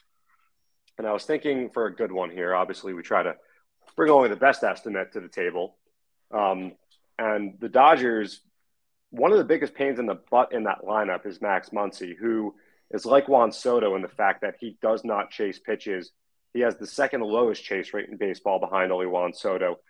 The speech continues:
And on the other side of the coin, Mets pitchers this year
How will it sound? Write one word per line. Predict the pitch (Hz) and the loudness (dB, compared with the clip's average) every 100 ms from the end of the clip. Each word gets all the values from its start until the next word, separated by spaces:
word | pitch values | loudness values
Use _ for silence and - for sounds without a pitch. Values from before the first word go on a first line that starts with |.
| _ _ | _ _
And | 117 | 2
on | 127 120 | 2 6
the | |
other | 139 185 | 6 4
side | - 143 | 2 2
of | 110 | 0
the | |
coin, | 95 - 135 120 95 87 _ _ _ - | -8 -6 -2 0 -2 -8 _ _ _ -6
Mets | 120 135 - | -4 -4 -8
pitchers | 147 - 123 104 | -10 -8 -8 -6
this | 104 92 | -8 -8
year | 107 98 90 | -6 -6 -6